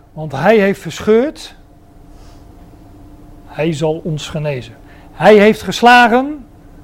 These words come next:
maar hij zal ons verbinden." Hè, in, in, in andere gedeeltes, zoals Ezekiel zevenendertig, wordt Israël beschreven als in de dood. En in de toekomst, hè, dat, daar spreekt Ezekiel zevenendertig ook van,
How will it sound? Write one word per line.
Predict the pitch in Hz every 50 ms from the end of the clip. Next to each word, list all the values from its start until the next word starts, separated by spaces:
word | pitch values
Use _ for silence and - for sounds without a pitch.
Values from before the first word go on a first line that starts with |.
| - - - - -
maar | - 151 156 156 135 127
hij | 147 185 185 196
zal | 160 160 165 165
ons | 170 - - 220 156 160 - -
verbinden." | - - 147 139 160 165 156 139 120 107 104 104 - - - - - - - - - - - -
Hè, | - 143 147 165 170
in, | 185 156 156 180 -
in, | 269 165 165 220 - -
in | - 190 170 -
andere | - 208 202 190 190 180 185 185 185 180 180 180 160
gedeeltes, | 160 170 147 175 190 190 180
zoals | - 175 160 160 -
Ezekiel | - 170 135 180 180 185 170 160 175 165 151
zevenendertig, | - 180 175 175 147 160 165 165 170 190 196 185 - 175 202 - - - - - - - - - - -
wordt | - 156 160 156 -
Israël | - 214 190 156 185 180 170 170 175 165 160 156 147
beschreven | 139 151 - - 196 196 196 196 170 202
als | 208 160 147 - -
in | - - 185 175
de | 160 165 143
dood. | 135 180 190 175 151 123 - - - - -
En | 254 165 156 156 156 147 - - - - - - -
in | - 156
de | 151 139
toekomst, | - 208 196 165 - 196 190 208 202 - -
hè, | 180 185 190
dat, | 175 170 147 - 160 147
daar | 143 151
spreekt | - - 175 165 160 -
Ezekiel | 190 214 294 208 147 165 170 160 165 160
zevenendertig | 143 170 170 165 151 156 156 151 147 170 170 170 156
ook | 170 175 185 180
van, | - 185 185 180